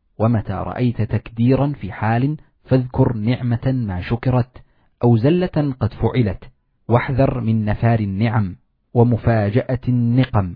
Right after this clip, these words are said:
ولا تغتر بسعة بساط الحلم، فربما عجل انقباضه، وقد قال الله عز وجل:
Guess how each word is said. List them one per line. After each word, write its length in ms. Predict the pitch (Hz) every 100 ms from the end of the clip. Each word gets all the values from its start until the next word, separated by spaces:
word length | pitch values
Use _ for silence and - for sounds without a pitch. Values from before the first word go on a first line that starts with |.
| - _ _ _ _ -
ولا 220 | 123 160
تغتر 640 | 160 - - 127 131 131
بسعة 580 | 127 104 - 117 127 131
بساط 500 | 120 107 - 107 104
الحلم، 500 | 104 - 127 127 123 - _ _ _
فربما 640 | - 127 160 151 147 147 147
عجل 440 | 117 127 120 123
انقباضه، 960 | 117 110 120 110 113 101 104 - 101 - _ _ -
وقد 300 | 107 117 -
قال 320 | - 110 107
الله 360 | 98 101 98
عز 180 | 87 -
وجل: 440 | 98 95 113 113